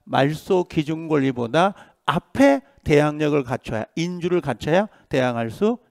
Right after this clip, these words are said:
있어요. 요 중개사법 시간에 경매 배울 때 이거 배우시죠? 자,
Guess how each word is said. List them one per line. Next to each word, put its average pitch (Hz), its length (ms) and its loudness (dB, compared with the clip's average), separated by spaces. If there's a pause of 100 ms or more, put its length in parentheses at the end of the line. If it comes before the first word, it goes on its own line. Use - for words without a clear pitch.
있어요. 120 600 -6 (440)
요 165 60 -2
중개사법 233 680 2
시간에 196 340 2
경매 165 380 0
배울 170 280 2
때 165 120 0
이거 147 120 2
배우시죠? 139 800 -2 (2000)
자, 160 440 0